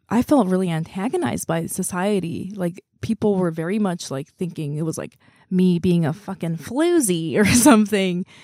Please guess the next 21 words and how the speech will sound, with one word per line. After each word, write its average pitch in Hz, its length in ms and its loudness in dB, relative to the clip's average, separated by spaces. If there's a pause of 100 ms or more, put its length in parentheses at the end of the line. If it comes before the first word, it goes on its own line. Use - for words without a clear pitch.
(300)
And 190 500 0
so 214 220 2
it 156 120 2
felt 214 260 2
like 220 140 2
I 185 100 2
had 185 100 2
nowhere 175 320 2
to 165 100 -4
turn. 175 500 -6 (480)
Um, 170 480 -2 (480)
so 170 400 -2
it's - 160 -4
really 254 200 4
important 190 600 0
for 180 200 -2
me 165 440 -2 (760)
when 180 180 0
I 170 80 2
see 170 800 0 (200)
young 165 680 0